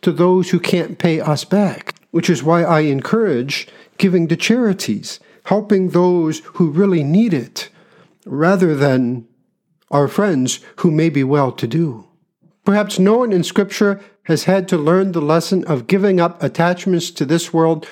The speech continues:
more than the patriarch Joseph.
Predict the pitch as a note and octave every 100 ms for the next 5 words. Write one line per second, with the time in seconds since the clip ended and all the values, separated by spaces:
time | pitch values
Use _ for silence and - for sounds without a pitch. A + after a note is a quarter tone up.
0 | - C#3 D#3 G#3 A3+ A#3+ F#3 F3+ F3 F3
1 | F3 E3+ E3+ D#3+ D#3 - _ _ _ _
2 | - C#3+ - A#2 - -